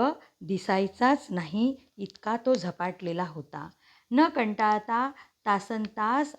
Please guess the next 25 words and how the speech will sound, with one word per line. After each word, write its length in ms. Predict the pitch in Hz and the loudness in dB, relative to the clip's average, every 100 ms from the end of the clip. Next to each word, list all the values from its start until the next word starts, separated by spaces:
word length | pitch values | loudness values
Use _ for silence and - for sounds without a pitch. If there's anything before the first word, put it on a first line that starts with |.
| - | -6
आपल्या 360 | - - 220 185 | -6 -4 -6 -2
गुरूंची 480 | 196 208 240 247 - - | 0 2 0 -2 -6 -4
आज्ञाप्रमाण 800 | 185 180 196 196 - 190 196 220 | -4 -2 -2 -2 -2 -2 -2 -2
मानून 520 | 233 180 170 190 262 277 - _ _ _ 196 | -2 0 0 2 2 0 -4 _ _ _ 2
तो 400 | 202 277 285 _ _ | 2 2 -2 _ _
हे 180 | - 220 | -2 -2
काम 360 | 220 180 196 202 | 0 -2 -2 -4
करत 380 | 175 180 185 | -2 -2 -4
राहायचा. 500 | 185 147 147 - 156 - _ _ _ _ _ _ - | -6 -6 -6 -8 -12 -14 _ _ _ _ _ _ -4
कधी 320 | 196 202 233 233 | -2 0 0 2
तो 80 | 220 | 2
असं 240 | 180 202 | 2 -4
म्हणाला 400 | 190 185 185 190 | -4 -2 0 0
नाही 260 | 185 202 269 | 0 0 0
की, 140 | 254 | -2
"आई, 360 | 196 175 202 254 - _ | -2 -2 -2 -4 -8 _
किती 240 | 247 247 285 | -10 -2 0
दिवस 300 | 277 262 254 | 4 2 2
या 160 | 214 | -2
रेषा 320 | 185 165 190 180 | 0 -2 -4 -2
काढायच्या, 580 | 180 175 170 - 190 | -2 -4 -6 -6 -4
रेषा 320 | 175 175 - 180 | -4 -4 -4 -6
काढून 420 | 180 175 247 285 - - - | -4 -2 0 0 -4 -20 -12
मी 140 | 196 208 | -8 -8
कंटाळलो." 760 | - 175 165 202 190 170 160 | -8 -10 -2 0 0 -2 -8